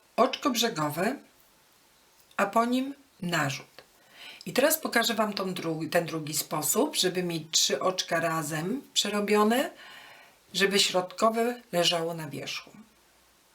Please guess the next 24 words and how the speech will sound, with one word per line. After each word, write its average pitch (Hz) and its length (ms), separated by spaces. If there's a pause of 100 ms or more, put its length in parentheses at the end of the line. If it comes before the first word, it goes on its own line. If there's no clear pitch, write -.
(840)
Te 196 140
dwa, 226 380 (220)
tu 240 120
mamy 226 240
te 196 140
trzy - 280
oczka, 185 320
które 185 260
musimy 170 340
przerobić 143 480
razem. - 300 (640)
Prawy 262 360
drut 190 400
wsuwamy 226 560
pod 226 340
te 208 140
dwa 202 520
pierwsze 214 800
oczka, - 440
zobaczcie, 170 600
pod 196 360
ich - 220
przednie 254 480
ścianki, 160 680